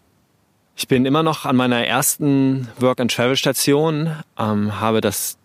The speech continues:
mein Aufenthalt dort sollte zwei bis drei Wochen gehen und habe den jetzt auf eine vierte Woche verlängert, weil ich grad an einem kleinen, ja, Holzkonstruktionsprojekt sitze. Ich baue so einen kleinen, äh, Verschlag für,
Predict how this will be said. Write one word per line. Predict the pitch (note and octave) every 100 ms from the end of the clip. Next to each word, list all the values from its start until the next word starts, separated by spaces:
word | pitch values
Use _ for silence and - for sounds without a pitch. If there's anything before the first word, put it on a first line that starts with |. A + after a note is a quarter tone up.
| _
mein | A#2+ G#2
Aufenthalt | G2 B2 B2 B2 A#2+
dort | A#2+ A2+ A2+
sollte | G#2+ G2+
zwei | F#2+ A#2
bis | G#2 G2
drei | G#2
Wochen | G2+ C3+ C#3
gehen | A#2+ A#2 A2+
und | G2+ - - - - -
habe | A2+ G#2+
den | G#2
jetzt | G#2 -
auf | -
eine | G#2+
vierte | - D3 C#3 A#2
Woche | A2+ G#2+
verlängert, | - G#2+ D3+ F#3 G3+ - _ _ _ _ - - _ _ _ _ _ _ _
weil | - A#2+ A#2
ich | A2
grad | - A2 A2
an | - G2+
einem | G2 G2
kleinen, | - A2 G#2+ A2 G#2 G2+ G2+ - - _ _ _ _ _
ja, | - A2 F#2+ F#2 F#2+ - _ _ _ _ _ _ -
Holzkonstruktionsprojekt | - C3+ D3 - - - C#3 - C3 - - D#3 F3+ - - - - - C#3+ C#3 -
sitze. | D3 - D#3 D3 C3+
Ich | B2 -
baue | - G#2+ A2+ A#2+ A2
so |
einen | A2 G#2
kleinen, | - G#2+ G#2 G#2
äh, | G2+ - -
Verschlag | - G#2 - A#2 A#2 C3
für, | - A2 G#2+ G#2